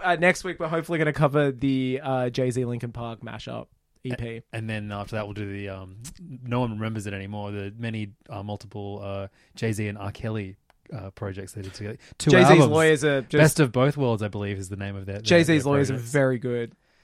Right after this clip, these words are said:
Speaker 1: to, uh, to scrub those from existence.
Speaker 2: Who, what do you reckon, like, less, less we'll talk about these days? The fact that, yeah, Jay-Z and R. Kelly produced maybe six hours of audio content together.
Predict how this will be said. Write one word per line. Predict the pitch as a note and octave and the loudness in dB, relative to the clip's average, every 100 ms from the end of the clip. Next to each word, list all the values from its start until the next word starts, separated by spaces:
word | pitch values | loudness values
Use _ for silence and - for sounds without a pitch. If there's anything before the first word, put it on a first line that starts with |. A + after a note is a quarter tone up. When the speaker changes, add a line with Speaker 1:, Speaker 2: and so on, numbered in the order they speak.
| _ - | _ -8
Speaker 1:
to, | C#3 B2+ | -4 -2
uh, | A#2+ A#2+ - | -4 -8 -8
to | C3 | -10
scrub | - C3+ A#2+ | -4 -2 -2
those | B2+ A#2+ A#2+ | -4 -6 -8
from | C3 | -10
existence. | A#2+ - A#2+ C3 B2+ B2 | -10 -10 -12 -12 -10 -2
Speaker 2:
Who, | D#3 | 2
what | D#3+ | 4
do | |
you | D3+ | 4
reckon, | F3 C#3 A#2+ | 4 0 -2
like, | A2+ G#2 | -6 -6
less, | A2 G#2+ | -8 -6
less | B2 G#2+ | -8 -6
we'll | G#2+ | -8
talk | G2+ G#2 | -6 -6
about | G2+ G2+ G2+ | -4 -8 -8
these | G2 F#2 | -12 -10
days? | G2+ G2 | -10 -10
The | |
fact | G#2 A2 - | -6 -6 -6
that, | G#2 B2 - | -10 -10 -14
yeah, | C3 G2 | -10 -10
Jay-Z | F#2+ G#2+ G#2 A2+ | -6 -6 -6 -6
and | A2+ A2 | -8 -10
R. | G#2+ | -12
Kelly | G2 G#2+ G2+ G2+ C3+ _ - | -10 -10 -10 -12 -16 _ -10
produced | A2+ G#2 G#2 - | -8 -6 -8 -8
maybe | G#2 G2 | -10 -10
six | - - G#2 | -10 -10 -8
hours | A#2+ G#2+ A2 | -8 -6 -6
of | A2 | -6
audio | A2 A2 A2 | -6 -6 -8
content | - A2+ A#2 A2+ | -8 -8 -8 -6
together. | A#2 B2+ D#3 | -6 -4 -6